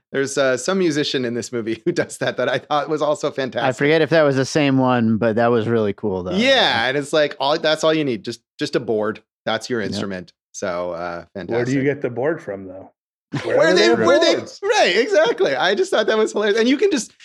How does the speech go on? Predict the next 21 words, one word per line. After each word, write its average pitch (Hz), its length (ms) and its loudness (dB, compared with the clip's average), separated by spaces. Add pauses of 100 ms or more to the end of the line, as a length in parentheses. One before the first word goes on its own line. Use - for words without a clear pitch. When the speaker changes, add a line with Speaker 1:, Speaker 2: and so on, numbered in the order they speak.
(100)
Speaker 1:
you 262 100 2
can 311 140 2
just 294 160 0
imagine 220 500 2
Les 165 240 2
Blank 151 300 0
on 147 80 2
the 135 100 0
other 143 220 2
side 147 260 2
of 135 100 -4
the 139 100 -2
camera, 127 400 -4
just 113 200 -10
with 131 120 -2
this 131 160 -4
befuddled 135 540 -2
look 127 180 0
on 117 140 -2
his 110 140 -6
face. 98 440 -8